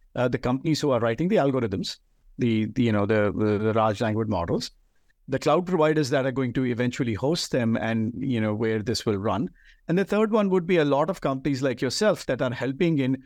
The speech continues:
data integration or data aggregation. Have you, uh, you know, do you think you have the product portfolio where you can help companies to bring all those data into a, you know, a, I guess, a single source of truth, as Salesforce sometimes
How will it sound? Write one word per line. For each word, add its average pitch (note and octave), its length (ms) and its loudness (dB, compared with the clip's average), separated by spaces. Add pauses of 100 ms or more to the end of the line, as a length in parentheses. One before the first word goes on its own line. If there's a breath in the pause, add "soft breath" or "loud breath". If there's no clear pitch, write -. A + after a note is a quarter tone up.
(200 loud breath)
data C#3+ 240 0
integration C3 720 0
or C3 100 -2
data B2 320 -2
aggregation. A#2 1000 0 (440 soft breath)
Have C3+ 320 -4
you, G3+ 800 0
uh, F#3+ 260 4 (120)
you G3 140 2
know, E3+ 140 4
do D3 100 0
you E3 160 2
think G3+ 340 0
you D#3+ 140 2
have E3+ 220 0
the F3 80 0
product C#3+ 380 0
portfolio D3+ 760 0 (280 soft breath)
where C3+ 440 2
you C3+ 200 0
can E3+ 180 0
help C#3 280 -2
companies C#3 480 0
to C#3 80 -6
bring C3+ 320 0
all C3+ 160 2
those B2+ 240 -2
data C3+ 420 0 (240 soft breath)
into C3+ 460 2
a, B2 160 0
you E3+ 100 2
know, A#2 180 2
a, A#2 220 0
I A#2 100 0
guess, B2 220 -2
a C3 60 -6
single D3+ 300 0
source C3+ 340 -2
of A#2+ 220 -4
truth, D#3 380 0
as B2 260 0
Salesforce B2+ 640 -2
sometimes B2 480 0